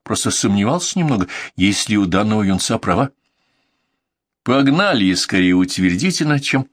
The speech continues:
вопросительно, сказал мой новый знакомый, одновременно вдавливая педаль акселератора. Меня, в свою очередь, выдавило в кресло. «Мы действительно погнали».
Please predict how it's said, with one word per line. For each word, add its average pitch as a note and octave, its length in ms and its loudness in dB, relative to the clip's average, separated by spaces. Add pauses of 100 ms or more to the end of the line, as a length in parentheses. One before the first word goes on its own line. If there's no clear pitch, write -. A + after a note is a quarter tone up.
(440)
вопросительно, A2+ 760 -2
сказал F#2 340 0
мой F2+ 160 2
новый F2 240 2
знакомый, A2+ 460 -2 (220)
одновременно G#2 680 2
вдавливая G2+ 540 2
педаль F#2+ 340 0
акселератора. - 680 -4 (680)
Меня, A2+ 300 2
в - 80 -4
свою G#2 300 0
очередь, G#2+ 260 -4
выдавило F#2+ 400 0
в - 60 -16
кресло. F#2+ 360 -4 (240)
«Мы G2 200 2
действительно A2 640 -2 (220)
погнали». A#2 500 0